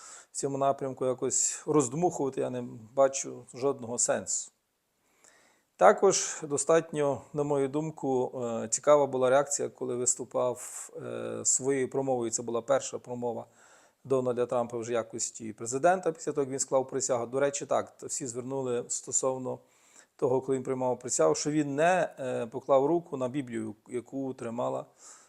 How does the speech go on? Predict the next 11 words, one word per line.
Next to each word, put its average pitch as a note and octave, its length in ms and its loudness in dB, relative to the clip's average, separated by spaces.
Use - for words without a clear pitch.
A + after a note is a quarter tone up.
Меланія B2+ 400 -2
Трамп, B2+ 220 -2
стояла A#2+ 360 -2
збоку A#2 360 -4
біля A2+ 300 -6
нього. G#2+ 340 -8
Так B2 160 -8
от, E3+ 140 4
цікава D#3+ 320 8
реакція D#3 340 6
була, C3 460 2